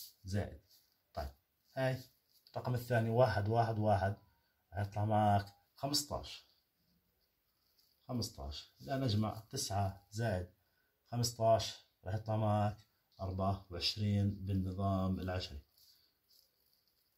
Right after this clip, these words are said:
بالنظام العشري. أرجع أعيد. التأكد، أنا شو عم بعمل بالتأكد؟ أنا بحول، أنا بحول من ثنائي لعشري. رقم، رقم، الرقم الأول تحويلته تسعة،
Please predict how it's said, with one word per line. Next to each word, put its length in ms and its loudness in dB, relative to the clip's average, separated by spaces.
بالنظام 480 -2
العشري. 300 -2
أرجع 220 2
أعيد. 360 2
التأكد، 540 -6
أنا 220 -2
شو 140 -2
عم 160 2
بعمل 240 4
بالتأكد؟ 600 -6
أنا 120 -4
بحول، 640 -2
أنا 220 -2
بحول 680 -2
من 220 0
ثنائي 460 0
لعشري. 480 2
رقم، 260 -4
رقم، 240 -4
الرقم 240 -8
الأول 460 -2
تحويلته 420 -14
تسعة، 360 -2